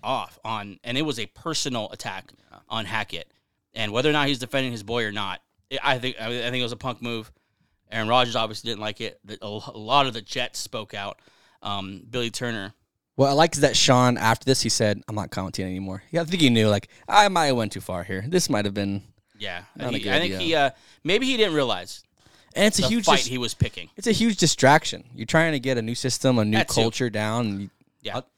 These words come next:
Speaker 2: I'll tell you what, too. The ratings week five are gonna be through the roof for that one. You know everyone's gonna pick
Speaker 1: Yeah,
Speaker 2: up
Speaker 1: week
Speaker 2: that
Speaker 1: five,
Speaker 2: game.
Speaker 1: it's gonna be a great game.
Speaker 3: And that could be flex into Sunday Night Football. So
Speaker 2: Heck
Speaker 3: you
Speaker 2: yeah.
Speaker 3: know they're
Speaker 2: It
Speaker 3: gonna
Speaker 2: needs
Speaker 3: do
Speaker 2: to
Speaker 3: that.
Speaker 2: be.
Speaker 1: It will be.
Speaker 3: Yeah.
Speaker 2: It needs to be, for sure.
Speaker 1: Um, something interesting, I haven't heard,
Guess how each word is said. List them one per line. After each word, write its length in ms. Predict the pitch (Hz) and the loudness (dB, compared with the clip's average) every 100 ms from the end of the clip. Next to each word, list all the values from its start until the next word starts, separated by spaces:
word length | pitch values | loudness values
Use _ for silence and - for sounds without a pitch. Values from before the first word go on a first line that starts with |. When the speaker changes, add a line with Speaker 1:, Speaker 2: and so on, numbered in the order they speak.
| - | -4
Speaker 2:
I'll 60 | |
tell 120 | 123 156 | 2 2
you 80 | |
what, 120 | 139 120 | 2 -4
too. 120 | 113 | -6
The 120 | 98 | -4
ratings 380 | 104 113 104 85 | -2 0 -2 -6
week 260 | 87 92 - | -6 -8 -4
five 340 | 98 90 85 | -4 -2 -6
are 40 | |
gonna 200 | 82 85 | -8 -10
be 240 | 82 85 78 _ _ | -10 -12 -14 _ _
through 320 | - - 110 87 | -18 -6 -4 -2
the 80 | |
roof 160 | 87 85 | -6 -8
for 140 | - | -8
that 200 | 85 85 | -6 -6
one. 140 | 85 80 - | -6 -14 -6
You 160 | 104 | 0
know 100 | 104 95 | 0 0
everyone's 260 | 90 87 | -2 -6
gonna 140 | 87 - | -10 -10
pick 100 | 110 | -4
Speaker 1:
Yeah, 120 | 110 | -4
Speaker 2:
up 60 | |
Speaker 1:
week 100 | 113 | -4
Speaker 2:
that 60 | 107 | -4
Speaker 1:
five, 180 | 117 107 | 0 0
Speaker 2:
game. 60 | |
Speaker 1:
it's 100 | 107 | -2
gonna 120 | - 113 | -6 -6
be 80 | |
a 40 | 110 | -4
great 200 | 113 104 | -4 -4
game. 240 | 107 98 104 | -6 -6 -4
Speaker 3:
And 100 | 139 | -2
that 180 | 139 - | -2 -2
could 100 | 139 | -2
be 80 | 131 | -2
flex 540 | - 135 131 - - | 2 4 4 4 -2
into 200 | - 110 | -2 -2
Sunday 260 | 107 117 110 | -2 -2 -4
Night 180 | 104 - | -6 -8
Football. 360 | 107 101 92 - | -10 -8 -10 -12
So 100 | - 143 | -2 0
Speaker 2:
Heck 80 | 117 | 2
Speaker 3:
you 80 | |
Speaker 2:
yeah. 120 | 123 123 | 0 2
Speaker 3:
know 300 | 139 151 147 | 6 8 8
they're 100 | 139 | 6
Speaker 2:
It 40 | |
Speaker 3:
gonna 100 | 107 | 4
Speaker 2:
needs 140 | 101 | 2
Speaker 3:
do 40 | 98 | -2
Speaker 2:
to 60 | 101 | -4
Speaker 3:
that. 100 | 98 | -2
Speaker 2:
be. 60 | |
Speaker 1:
It 80 | 127 | 0
will 140 | 117 | 0
be. 140 | 101 101 | -2 -6
Speaker 3:
Yeah. 160 | 104 135 | -4 0
Speaker 2:
It 20 | |
needs 220 | 143 101 | 0 -2
to 80 | 98 | -6
be, 120 | 95 | -10
for 120 | 104 | -8
sure. 160 | 98 104 | -4 0
Speaker 1:
Um, 340 | 120 113 107 - - | 0 0 -4 -10 -4
something 320 | 208 233 180 | -2 0 -2
interesting, 340 | - 269 156 | -4 -4 -2
I 120 | 120 | 0
haven't 160 | 202 202 | 0 -2
heard, 400 | 127 135 127 117 | -2 -2 -2 -6